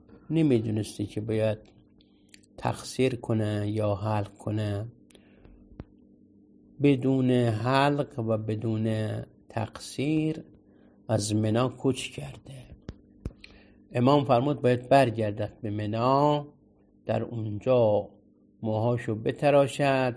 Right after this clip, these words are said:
یا تقصیر کند، البته اگر سروره هست حتماً باید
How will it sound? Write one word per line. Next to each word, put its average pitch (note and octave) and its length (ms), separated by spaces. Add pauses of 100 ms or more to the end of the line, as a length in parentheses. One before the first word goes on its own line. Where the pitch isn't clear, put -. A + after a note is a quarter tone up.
(280)
یا G#2+ 220
تقصیر B2+ 560
کند، D3+ 480 (960)
البته A#2 480
اگر A2+ 280
سروره G#2+ 720
هست D3+ 680
حتماً A#2+ 400
باید B2+ 340